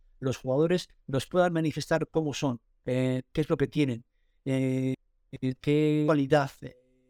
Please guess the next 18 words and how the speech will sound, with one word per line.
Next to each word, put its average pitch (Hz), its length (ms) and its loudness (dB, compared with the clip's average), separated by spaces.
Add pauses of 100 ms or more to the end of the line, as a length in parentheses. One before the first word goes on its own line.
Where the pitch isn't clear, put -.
(360)
¿de 131 100 -4
acuerdo? 143 340 2
Porque 127 200 -2
nosotros 131 300 -4
al 147 80 -8
final, 156 300 0 (680)
eh, 143 300 2
no 156 220 0
estamos 180 320 0
buscando 165 640 0
al 143 300 -2
jugador 143 580 0
extraordinario. 147 840 0 (160)
Lo 135 140 -6
que 131 120 -4
queremos 160 460 -2
es 165 140 -2
encontrar 160 540 -2